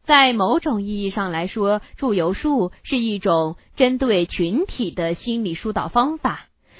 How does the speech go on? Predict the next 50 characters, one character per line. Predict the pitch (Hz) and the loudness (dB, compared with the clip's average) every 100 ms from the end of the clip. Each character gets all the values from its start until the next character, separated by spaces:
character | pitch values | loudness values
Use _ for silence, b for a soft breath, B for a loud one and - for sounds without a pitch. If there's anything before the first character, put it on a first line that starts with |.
| b | b
能 | 233 226 | -2 2
够 | 240 226 208 | 4 4 2
增 | 247 254 | 0 0
强 | 208 190 | -2 0
人 | 208 170 | 0 0
们 | 214 240 | 2 2
的 | 185 170 | 0 -2
信 | 233 180 | -2 -2
心。 | - 254 285 _ _ _ _ _ _ _ _ _ _ _ _ _ _ _ _ _ _ - | 0 -2 -2 _ _ _ _ _ _ _ _ _ _ _ _ _ _ _ _ _ _ -2
祝 | 359 320 | 2 4
由 | 220 254 | 4 2
术 | 370 320 | 4 2
在 | 233 240 208 | 4 2 2
巧 | - 208 156 | 0 -2 -2
妙 | 208 330 | 2 2
利 | 277 226 | 2 2
用 | 202 180 | 0 0
患 | 262 202 | 0 0
者 | 185 165 | -2 -2
心 | 269 285 294 | -2 0 0
理 | 180 | -2
的 | 175 | -4
同 | - 180 | -4 -4
时， | 214 190 175 196 B B | -4 -2 -2 -2 B B
其 | 220 220 | -4 -2
实 | - 180 190 - B | 0 0 0 -4 B
也 | 214 | -2
在 | 185 214 | 0 -2
进 | 247 208 | 0 -2
行 | 185 175 185 | -2 -2 -2
一 | 208 165 180 | -2 -4 -4
定 | - 339 240 | 0 0 0
的 | 185 165 175 | -2 -4 -2
物 | 330 302 | 0 0
理 | 170 135 | -2 -6
治 | - 170 | -6 -4
疗。 | 147 151 - _ _ _ _ _ - | -4 -6 -8 _ _ _ _ _ -8
比 | 226 | -4
如， | 190 190 196 214 b b | 0 0 0 -2 b b
祝 | 285 240 | -2 2
由 | 185 196 | 2 0
师 | 254 240 240 | 0 2 2
有 | 220 175 | 2 0
时 | 170 175 190 | 0 -4 -2
会 | 226 | -2
在 | 202 196 | -2 -4
施 | - 330 339 | -2 -2 -2
法 | 175 156 | -4 -4
之 | 262 | -6
前， | 262 - 165 170 | -6 -4 -2 -2